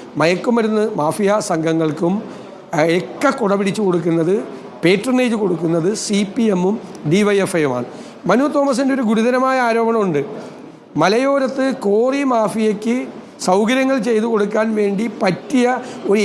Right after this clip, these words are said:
ഏരിയ സെക്രട്ടറിയെ വെച്ച് കൊടുത്തെന്നാണ് പറയുന്നത്. അപ്പോൾ സി പി എം എത്ര അധപ്പതിച്ചിരിക്കുന്നു, എത്ര ജീർണത വച്ച് വന്നിരിക്കുന്നു. വലിയ വിപ്ലവ പാർട്ടിയെന്ന് അഭിമാനിക്കുന്ന ഇവർ കോറി മുതലാളിക്ക്,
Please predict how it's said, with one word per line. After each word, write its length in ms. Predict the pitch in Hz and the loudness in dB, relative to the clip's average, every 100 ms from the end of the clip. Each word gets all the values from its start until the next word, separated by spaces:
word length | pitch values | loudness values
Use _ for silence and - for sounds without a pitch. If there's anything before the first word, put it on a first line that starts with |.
| 208 | 2
ഏരിയ 180 | 240 277 262 | 2 2 0
സെക്രട്ടറിയെ 340 | 254 226 220 247 | 0 0 0 0
വെച്ച് 120 | 226 233 | 0 0
കൊടുത്തെന്നാണ് 360 | 208 220 214 | 0 2 2
പറയുന്നത്. 300 | 202 156 135 - - - - - - | 0 0 -4 -6 -14 -18 -20 -6 0
അപ്പോൾ 120 | 208 - | 0 2
സി 100 | 214 - | 0 0
പി 60 | 254 | 0
എം 60 | 254 202 | 0 -2
എത്ര 220 | - 254 202 | -4 -2 0
അധപ്പതിച്ചിരിക്കുന്നു, 800 | 190 190 240 202 247 240 240 247 247 - - - - - - - - - - | 0 0 0 0 0 2 2 0 -4 -14 -18 -18 -20 -20 -20 -20 -20 -6 -2
എത്ര 140 | 185 240 202 | 0 0 0
ജീർണത 380 | 190 220 240 247 247 | 2 2 2 2 0
വച്ച് 180 | 196 262 247 | -2 -4 -2
വന്നിരിക്കുന്നു. 500 | 233 240 233 254 247 254 - - 156 | 0 0 0 0 0 -2 -10 -6 0
വലിയ 220 | 190 254 240 | 2 2 2
വിപ്ലവ 320 | 208 233 240 247 | 0 0 0 0
പാർട്ടിയെന്ന് 420 | 233 214 220 226 208 | 0 0 0 0 0
അഭിമാനിക്കുന്ന 600 | 196 208 214 202 214 226 208 | 0 2 0 0 0 0 2
ഇവർ 200 | 190 196 - - - - - 190 | 2 0 -2 -8 -16 -18 -6 2
കോറി 300 | 185 247 302 254 | 4 4 2 2
മുതലാളിക്ക്, 600 | 220 220 214 208 220 | 2 2 0 0 -2